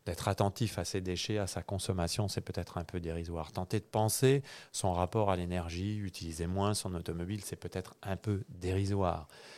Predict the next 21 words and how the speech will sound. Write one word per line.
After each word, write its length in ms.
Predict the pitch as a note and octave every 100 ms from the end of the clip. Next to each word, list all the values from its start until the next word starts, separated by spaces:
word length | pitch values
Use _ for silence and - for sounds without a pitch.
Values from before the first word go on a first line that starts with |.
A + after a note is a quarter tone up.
| - -
Euh, 160 | F2 D#2+
par 200 | - D2
rapport 440 | E2 - F2 -
aux 60 | -
puissances, 920 | - - G2+ - A2+ A2+ G#2 - - F2+
euh, 220 | F2 E2+ -
productrices 680 | F2+ E2+ - - G#2 G2+ -
qui 380 | - F2 F2+ F2+ - - -
s-, 180 | - -
s'échinent 640 | G#2 - F2 - A#2+ A#2+ G#2
à 100 | E2+
nous 180 | E2+ F2
montrer 380 | F2 F2+ -
un 140 | F#2+ E2+
avenir 340 | E2+ G#2 G#2+
toujours 380 | - G2+ G#2 F#2+
dépendant 640 | F#2 G2 G#2 G2+ G#2+ C3 - - - -
des 80 |
systèmes 440 | F2 F#2 - F#2+ F2
technologiques 640 | E2 - F2+ E2+ F2+ G2+
carbonés 560 | - D#2+ F2 F2 F#2+